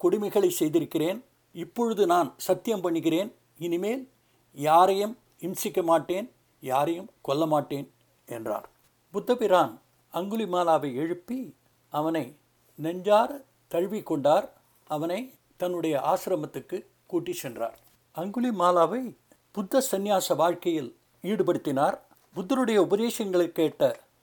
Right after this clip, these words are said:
அங்குலிமாலா ஒரு புதிய மனிதராக மாறினான். ஏழை எளியவர்கள், வியாதிஸ்தர்களை கவனமாகவும் அக்கறையாகவும் பார்த்து கொண்டான். புத்த பிக்ஷு அங்குலிமாலாவுக்கு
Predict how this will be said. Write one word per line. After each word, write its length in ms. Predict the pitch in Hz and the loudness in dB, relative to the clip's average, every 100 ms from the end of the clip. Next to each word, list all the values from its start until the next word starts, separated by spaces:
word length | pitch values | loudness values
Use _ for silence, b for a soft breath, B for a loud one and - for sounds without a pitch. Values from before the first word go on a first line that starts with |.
| _ - | _ -6
அங்குலிமாலா 840 | 156 175 202 160 156 175 240 147 _ _ _ _ | -6 0 0 4 4 2 0 -4 _ _ _ _
ஒரு 200 | 180 175 | 0 0
புதிய 360 | 165 226 226 247 | 0 -4 0 2
மனிதராக 540 | 165 180 175 165 147 | 2 2 6 6 6
மாறினான். 560 | 208 135 139 131 131 156 _ _ _ | 2 2 2 0 -4 -6 _ _ _
ஏழை 540 | 160 202 220 233 285 - - | 4 6 6 2 -6 -14 -2
எளியவர்கள், 720 | 160 202 190 180 175 240 - | 2 4 4 4 0 -6 -10
வியாதிஸ்தர்களை 920 | 156 151 180 208 - 180 165 196 262 _ _ 127 | 0 2 2 0 -2 -2 -2 -4 -8 _ _ -8
கவனமாகவும் 800 | 143 160 202 190 185 190 226 262 - _ _ - | -2 0 4 6 6 4 0 -6 -10 _ _ -6
அக்கறையாகவும் 680 | 135 - 196 196 160 190 208 | -6 2 6 8 6 4 0
பார்த்து 320 | 156 147 165 | 2 4 2
கொண்டான். 420 | - 127 131 165 - _ _ _ | -2 0 -2 -2 -10 _ _ _
புத்த 280 | 226 196 262 | -10 -2 -2
பிக்ஷு 540 | 262 - - 160 123 - _ _ _ - | -2 -10 -4 -4 -4 -8 _ _ _ -4
அங்குலிமாலாவுக்கு 1200 | 170 190 220 170 160 156 143 143 - 247 240 | -4 -2 -2 2 4 4 2 0 -6 -10 -10